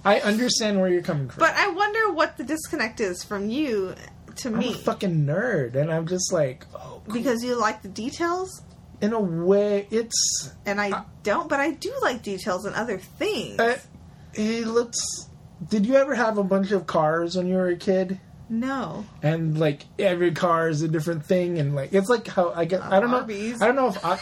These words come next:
Speaker 1: <laughs> yeah, but those are, like, I feel like Barbies are more up close and personal. Like,
Speaker 2: Yeah.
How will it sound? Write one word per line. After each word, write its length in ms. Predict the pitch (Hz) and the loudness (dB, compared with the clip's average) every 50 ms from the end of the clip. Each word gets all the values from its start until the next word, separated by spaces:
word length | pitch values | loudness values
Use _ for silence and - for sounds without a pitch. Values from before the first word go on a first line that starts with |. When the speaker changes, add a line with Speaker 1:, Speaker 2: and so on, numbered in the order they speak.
| - 139 131 120 - - - - - - | -2 -2 -4 -4 -6 -10 -12 -12 -14 -14
Speaker 1:
<laughs> 400 | - - - - - - - - | -16 -18 -18 -18 -16 -16 -2 4
yeah, 200 | 247 285 285 220 | 6 6 6 6
but 140 | 190 202 190 | 4 2 2
those 180 | 220 220 220 | 2 2 2
are, 80 | 247 220 | 2 2
like, 260 | 208 180 175 - - - - - - - - - - - - - - | 2 2 0 -4 -12 -20 -20 -20 -20 -20 -20 -20 -20 -20 -18 0 0
I 80 | 190 190 | 2 2
feel 160 | - 285 311 | 4 4 4
like 180 | 294 214 185 | 4 4 4
Barbies 400 | 156 185 196 196 202 226 208 170 | 4 4 4 4 0 -2 0 0
are 60 | 175 175 | 0 0
more 400 | 165 165 170 175 170 170 175 185 | 2 2 2 2 2 2 0 0
up 160 | 160 143 - | -2 -4 0
close 220 | - 185 180 160 - | 0 0 0 0 -2
and 100 | 156 147 | -2 -2
personal. 500 | 165 170 165 - 202 202 208 202 202 190 | -2 -4 -2 -2 0 0 2 2 2 2
Like, 180 | 175 139 202 196 | 0 0 -2 -2
Speaker 2:
Yeah. 180 | 190 185 175 | -6 -8 -8